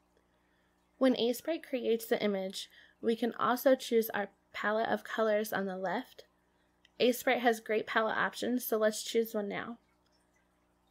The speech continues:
I usually like to use D B thirty-two, Game Boy, or Google U I. Once you click on the palette you want to use, you can click Load and then click the folder icon to close the box.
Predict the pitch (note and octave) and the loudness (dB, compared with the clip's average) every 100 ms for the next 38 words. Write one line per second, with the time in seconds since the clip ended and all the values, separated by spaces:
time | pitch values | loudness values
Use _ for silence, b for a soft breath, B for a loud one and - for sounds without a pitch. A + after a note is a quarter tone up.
0 | _ _ _ _ _ _ _ _ _ _ | _ _ _ _ _ _ _ _ _ _
1 | - - A#3+ A#3 D4+ C4 B3+ - A#3+ A#3 | -4 0 2 4 6 6 2 -2 -2 2
2 | A3+ A3 A#3 A#3 A#3+ - G#3+ G#3 G#3 - | 2 2 -4 -2 -4 0 2 2 -4 -2
3 | D4 D#4 D#4+ _ _ B3+ C4 C4+ C4 C4+ | 0 -2 -6 _ _ -2 2 4 4 4
4 | C4+ - A#3 A3+ A3 A3+ A3+ A3+ G#3+ F#3+ | 0 -4 -2 0 2 2 4 2 2 0
5 | E3+ - A3+ _ _ _ _ _ _ _ | 0 -2 -10 _ _ _ _ _ _ _
6 | _ _ _ _ _ _ _ - B3+ C4 | _ _ _ _ _ _ _ -2 0 2
7 | E4 E4 - B3 B3 A#3 A3 - G3+ - | -2 -2 -2 2 2 2 -2 0 2 2
8 | A3+ G#3 G3 G3 G3+ G3+ B3+ - - A3 | 2 0 0 -2 0 2 2 0 -10 -4
9 | A3 A#3 A3 - G#3+ G#3+ G#3 A3 D4+ - | -2 -2 -4 0 0 2 4 6 4 2
10 | _ - A#3 A3+ A3 A#3 - A3+ - A#3 | _ -4 0 0 0 -2 -2 -6 -2 0
11 | A#3+ - G#3 - G3+ G3+ - G#3 G3 G#3 | 0 0 -4 -4 -4 -6 -2 -2 -2 -2
12 | - - - - - | -2 -4 -10 -18 -18